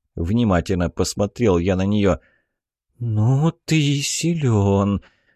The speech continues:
Не представляю, насколько сильным ты будешь в постели на седьмом уровне.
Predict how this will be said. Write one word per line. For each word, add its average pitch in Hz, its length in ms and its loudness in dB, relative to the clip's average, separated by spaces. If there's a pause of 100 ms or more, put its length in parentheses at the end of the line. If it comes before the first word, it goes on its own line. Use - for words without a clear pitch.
(100)
Не 123 320 -2
представляю, 170 840 -2
насколько 151 680 -2
сильным 147 640 -2
ты 143 120 0
будешь 139 380 -2
в - 100 -20
постели 151 580 -2
на 131 440 -2
седьмом 135 680 -4
уровне. 113 600 0